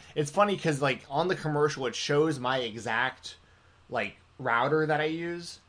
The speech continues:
for my internet. It was like, "If you have this thing, like, you're missing out." And I was like, "Okay." Then I just, like, forgot about it. You know, I just, like, never really thought about it again.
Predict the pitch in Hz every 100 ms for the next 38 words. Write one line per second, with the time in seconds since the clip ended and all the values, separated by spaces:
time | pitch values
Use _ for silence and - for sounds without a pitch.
0 | _ - 127 110 113 135 151 160 123 123
1 | 127 104 113 180 151 185 175 175 202 -
2 | 156 143 131 117 110 156 190 190 - 160
3 | 202 170 113 107 110 117 113 104 - -
4 | _ _ _ _ _ _ _ 139 135 120
5 | 131 135 147 147 135 135 120 117 110 101
6 | 98 98 - 113 110 107 117 113 104 120
7 | 117 117 110 117 113 120 127 131 127 135
8 | 131 135